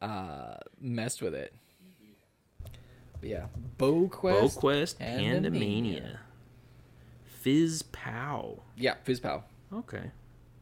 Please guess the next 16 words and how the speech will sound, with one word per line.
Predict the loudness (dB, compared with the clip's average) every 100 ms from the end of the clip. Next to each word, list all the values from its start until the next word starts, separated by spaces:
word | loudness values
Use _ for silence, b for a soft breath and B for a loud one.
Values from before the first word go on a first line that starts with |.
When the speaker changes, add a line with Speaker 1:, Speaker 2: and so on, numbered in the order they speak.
| -20 -20 b b b b
Speaker 2:
Fizz | -20 -16
Pow. | -16 -16 -16 -18 -20 -20 -20 -20 -20 -20 b b b b b b b b b -6
Come | 0
Speaker 1:
So, |
Speaker 2:
on, | 2
Speaker 1:
yeah. | 2
Speaker 2:
I'm | 0
telling | 2 4 4
you, | 4
man, | 2 2 0
we | 0
get | 2 2
it. | 0 -4
Speaker 1:
Big | -6
Speaker 2:
They're |
gonna, | -2 -2 -2